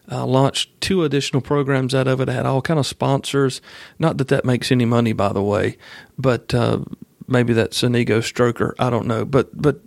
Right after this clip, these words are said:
I had sponsors. It was a real show. I mean, it was, um,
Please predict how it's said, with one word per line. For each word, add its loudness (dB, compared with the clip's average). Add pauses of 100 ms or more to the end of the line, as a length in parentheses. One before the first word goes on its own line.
(140)
I 2
had 2
sponsors. 0
It 4
was 0
a 4
real 2
show. 0
I -2
mean, 0
it 0
was, 0 (840)
um, -4